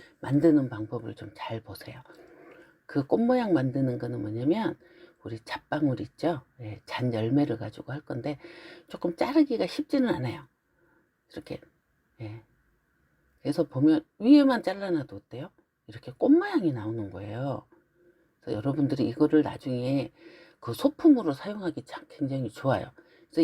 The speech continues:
이 잣방울 하나에 몇 개가 나오냐면 한 두 개 정도 나온다고 보시면 돼요. 그래서 중간 정도에 하나를 더 이렇게 잘라주세요.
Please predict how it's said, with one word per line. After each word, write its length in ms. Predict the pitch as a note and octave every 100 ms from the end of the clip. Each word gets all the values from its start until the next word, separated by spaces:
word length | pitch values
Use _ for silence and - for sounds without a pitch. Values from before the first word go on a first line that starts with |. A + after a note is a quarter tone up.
| F3+
이 160 | F#3+ -
잣방울 540 | D#3 - F3+ G3+ F#3+
하나에 640 | F#3 A#3 A3 G#3 C4+ C#4+ _ _ _ _ _ _
몇 220 | - E3+
개가 240 | F3 F3 D#3
나오냐면 420 | B2+ C3 B2+ B2
한 140 | -
두 220 | - -
개 120 | C#3+ D3+
정도 260 | C#3 A#2
나온다고 500 | G#2+ G#2+ A2+ G2+ - -
보시면 420 | - - B2 F2
돼요. 160 | - - _ _ _ _ _ _ _ _ _ _ _ _ _ _ _ _ _ _ _
그래서 360 | G#2+ A#2+ C3+
중간 380 | - - A2+ B2
정도에 380 | A#2 G#2+ - C#3
하나를 400 | C#3 C3+ - B2+
더 340 | B2+ G2 C3+ F3+ _ _
이렇게 220 | - - -
잘라주세요. 580 | - F3 D3 - -